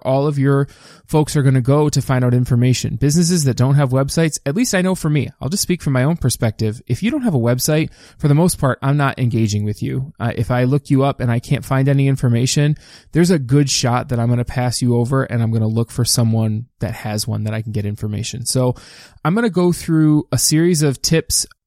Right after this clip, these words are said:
you need to think about as you're starting your side hustle and your website for your side hustle. So let's just launch right into them. It's kind of broken down in my notes into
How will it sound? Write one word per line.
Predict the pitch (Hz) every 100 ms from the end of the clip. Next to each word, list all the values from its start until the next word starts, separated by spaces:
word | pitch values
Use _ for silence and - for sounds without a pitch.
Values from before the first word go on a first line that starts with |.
| _ _
you | 151 156
need | 156
to | 139
think | 135 175 156
about | 127 120 -
as | 127 117
you're | 123
starting | 117 - 127 123 120
your | 117 120 117 113
side | - 147 139
hustle | 135 - 127
and | - 123 120 110
your | 113
website | 143 208 - -
for | - 117
your | 110
side | - 110
hustle. | 110 107 120 113 - - - - _
So | - 160 147
let's | 139 175
just | - 294 170
launch | 151 156
right | 170 151
into | 131 135
them. | 120 120 117
It's | - -
kind | - 311
of | 302
broken | 175 180 170
down | 156 156 156
in |
my | 131 127
notes | 123 139 143
into | - 127 131